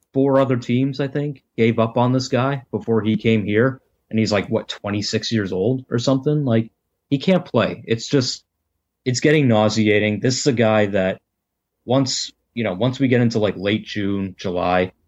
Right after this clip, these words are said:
and this team's still contending, you're not gonna see this guy in the lineup.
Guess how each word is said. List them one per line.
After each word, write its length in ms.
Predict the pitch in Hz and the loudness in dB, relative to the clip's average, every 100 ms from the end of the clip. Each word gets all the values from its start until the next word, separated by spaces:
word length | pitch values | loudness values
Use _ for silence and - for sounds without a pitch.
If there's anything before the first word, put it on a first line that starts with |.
| _ - | _ -8
and 160 | 92 | -6
this 140 | 95 - | -4 0
team's 240 | 117 107 | 0 0
still 180 | - 104 | -2 -2
contending, 640 | 95 90 92 92 107 107 - _ | -4 -4 -2 0 0 -2 -10 _
you're 160 | 113 143 | 0 2
not 180 | 135 | 2
gonna 140 | 131 107 | 2 0
see 180 | - 95 | 0 -2
this 160 | 90 | -2
guy 180 | 101 90 | -2 -2
in 80 | 87 | -2
the 60 | |
lineup. 340 | 92 87 76 | -8 -12 -14